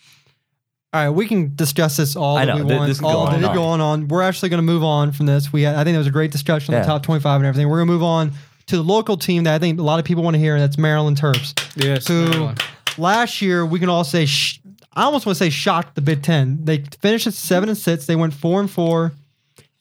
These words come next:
Speaker 1: in the Big Ten, three and three in theirs. You know, they went oh and two against top twenty-five, but I mean, their top twenty-five matchups were Wisconsin,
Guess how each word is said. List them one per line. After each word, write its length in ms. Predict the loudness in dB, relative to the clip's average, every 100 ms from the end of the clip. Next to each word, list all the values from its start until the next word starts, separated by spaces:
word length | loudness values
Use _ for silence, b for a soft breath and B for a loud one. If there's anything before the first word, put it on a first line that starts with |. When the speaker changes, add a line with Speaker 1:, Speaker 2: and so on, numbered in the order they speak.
| -6
Speaker 1:
in 160 | -2 2
the 240 | 2 2
Big 200 | 0 -2
Ten, 260 | 0 0 0
three 200 | 0 0
and 100 | 0
three 180 | 0 2
in 80 |
theirs. 400 | 2 2 2 0
You 60 | 0
know, 100 | 2
they 120 | 2
went 180 | 2 0
oh 180 | 0 0
and 100 | 0
two 160 | 0
against 240 | 0 0 -2
top 220 | -2 -2
twenty-five, 640 | -2 -2 0 0 2 2
but 160 | 0 0 -4 -14 B B B _
I 40 | 0
mean, 120 | 0
their 100 | 0
top 220 | 0 -2
twenty-five 400 | -2 -2 0 2
matchups 420 | 2 0 -2 -2
were 140 | 0 0
Wisconsin, 840 | 0 0 0 0 0 0 2 2